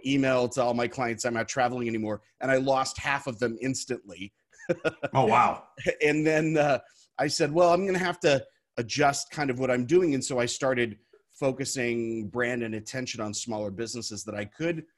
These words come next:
Speaker 1: uh, service from afar. And that branding confused the other half of my clients. And so I <laughs> lost them as well. So the, the, this, this pivot from working from Fortune, the Fortune five hundred into,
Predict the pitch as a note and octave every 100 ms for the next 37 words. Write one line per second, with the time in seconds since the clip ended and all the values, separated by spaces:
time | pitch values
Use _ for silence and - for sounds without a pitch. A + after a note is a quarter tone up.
0 | _ _ _ _ A2 G#2 - - A2+ G#2
1 | G#2 - G#2 G2+ A2 G#2 G#2+ A2 B2+ B2
2 | - _ B2+ C#3+ D3+ C#3 C#3 C3+ C3 A#2
3 | B2 A2 B2+ B2+ G#2+ C3 D3+ D3+ B2+ G#2+
4 | G#2+ G2 G#2 - G#2+ A2 G#2+ A#2 C3+ A#2+
5 | C#3 C#3 E3+ - E3+ A3+ A3+ F3 E3 D#3+
6 | B2 - - - - F#3+ F3 E3 F3+ E3+
7 | - _ _ _ - D#3 E3 C#3+ D#3+ D#3+
8 | D3 E3 - - G#3 A3+ F3 C#3 C3+ -
9 | C3+ B2+ B2+ A#2+ B2 C#3 D3+ C#3 B2+ A2
10 | B2+ B2+ C3+ A#2+ A2+ - A#2 G#2+ G#2+ -
11 | A#2+ A#2 A2 G#2+ A#2+ B2+ A2 G#2+ A2 -
12 | A#2 G#2+